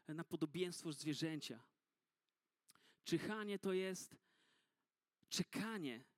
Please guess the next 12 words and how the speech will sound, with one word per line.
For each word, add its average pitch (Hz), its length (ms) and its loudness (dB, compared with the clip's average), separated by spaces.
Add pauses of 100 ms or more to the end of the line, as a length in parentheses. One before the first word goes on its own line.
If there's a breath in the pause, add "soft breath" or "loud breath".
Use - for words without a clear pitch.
na 160 120 -2
kogoś 175 380 2
w 147 60 -4
ukryciu 151 500 -6
z 127 40 -16
zamiarem 143 640 -6
napaści. - 680 -10 (1200)
I - 60 -4
powiem 349 320 8
szczerze, 294 320 6
mam 277 180 6
kota. 185 520 2